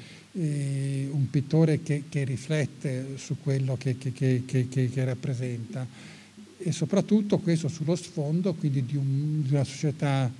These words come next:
che cambia, di una società che è la società dell'Italia post-unitaria,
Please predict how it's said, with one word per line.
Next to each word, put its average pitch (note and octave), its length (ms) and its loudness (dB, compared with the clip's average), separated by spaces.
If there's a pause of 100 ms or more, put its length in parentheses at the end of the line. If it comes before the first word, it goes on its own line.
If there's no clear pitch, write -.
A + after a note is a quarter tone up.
(580)
che - 240 -4
cambia, F#3 800 6
di C#3 120 0
una C#3+ 120 2
società C#3+ 560 0
che C#3 120 -4
è - 20 -2
la C3+ 80 -2
società C#3+ 460 -4
dell'Italia C3 520 -2
post-unitaria, C3+ 960 -2